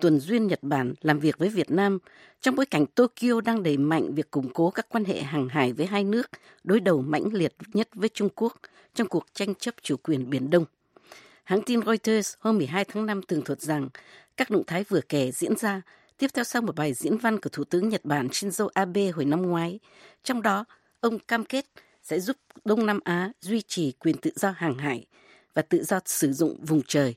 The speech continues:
trên Biển Đông. Tham gia cuộc diễn tập Nhật-Philippines có hai tàu khu trục của Nhật là tàu J S Harusame và tàu J S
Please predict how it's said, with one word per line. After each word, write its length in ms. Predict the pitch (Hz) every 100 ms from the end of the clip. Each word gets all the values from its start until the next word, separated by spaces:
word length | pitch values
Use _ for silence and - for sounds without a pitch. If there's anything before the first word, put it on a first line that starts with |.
| -
trên 260 | - 190 147
Biển 180 | 131
Đông. 160 | 135 165 - _ _ _ - - - _ _
Tham 180 | - 247
gia 140 | 254
cuộc 240 | 247 - 143
diễn 180 | 185 220
tập 180 | 170 -
Nhật-Philippines 800 | 160 147 - 220 - 233 202 185 _ _ _
có 120 | 220
hai 180 | 226 226
tàu 260 | - 170 135
khu 200 | - -
trục 240 | - 180 - _ _
của 140 | - 156
Nhật 240 | 147 160 - _ -
là 140 | 147
tàu 280 | - 156 143
J 320 | 131 196 196 - 196
S 160 | 233 - - _
Harusame 880 | - 202 180 196 175 - 185 185 160 - _ - - _
và 100 | 160
tàu 260 | - 165
J 500 | 147 - 202 - 196
S 100 | 233